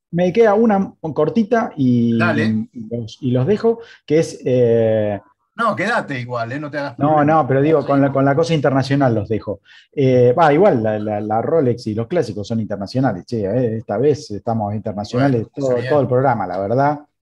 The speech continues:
Speaker 1: Este, eh, hacía mucho que no teníamos internacionales del Río de la Plata, ¿eh? Estábamos con internacionales siempre de Europa, de todos lados, ahora tenemos internacionales locales.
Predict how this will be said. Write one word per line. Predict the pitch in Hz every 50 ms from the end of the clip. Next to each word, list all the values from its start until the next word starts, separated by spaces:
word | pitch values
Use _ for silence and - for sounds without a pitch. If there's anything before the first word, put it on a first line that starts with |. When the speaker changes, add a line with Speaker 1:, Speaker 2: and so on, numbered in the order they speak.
| _ _
Speaker 1:
Este, | - 104 104 98 - - - 107 107 - _ _ _ - - - _ _ -
eh, | 135 120 117 113 110 110 107 107 107 101 98 - -
hacía | 95 - 135 135 131 147
mucho | 160 160 156 123 127 120
que | 120 120
no | 120
teníamos | 117 123 127 127 123 - 117
internacionales | 120 120 120 120 120 104 123 123 127 131 127 123 120
del | 117 110
Río | 117 127 120
de | 117
la | 120 117 113
Plata, | 120 123 117 - 107 104 104 113 120 123
¿eh? | 131 139 -
Estábamos | - - 117 117 117 117 117 117 113
con | 117 113 113
internacionales | 117 117 117 117 120 123 123 135 135 127 117
siempre | 131 127 120 123
de | 120 120
Europa, | 120 123 135 135 131 127 120 120 117 117
de | 117 107
todos | - 123 123 123
lados, | 127 139 139 131 117
ahora | 117 127 139 135 123 110
tenemos | 117 113 113 113 107
internacionales | 107 117 110 113 104 117 127 127 120 113 113
locales. | 120 123 127 123 113 104